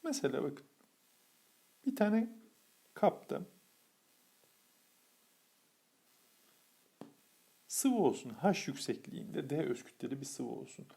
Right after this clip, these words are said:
Ben diyor bu kabı, kabın içerisindeki sıvıyı daha geniş alanda bir kaba dökersem diyor. Daha geniş alanda bir kaba ne yaparsam, dökersem. Tabandaki sıvı basıncı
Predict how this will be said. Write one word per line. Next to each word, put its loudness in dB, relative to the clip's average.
Ben 2
diyor -2
bu -4
kabı, -2
kabın -4
içerisindeki -6
sıvıyı -2
daha -2
geniş -2
alanda -2
bir -14
kaba 0
dökersem -2
diyor. -12
Daha 2
geniş 0
alanda 0
bir -12
kaba 0
ne -2
yaparsam, 0
dökersem. -4
Tabandaki 4
sıvı 0
basıncı -4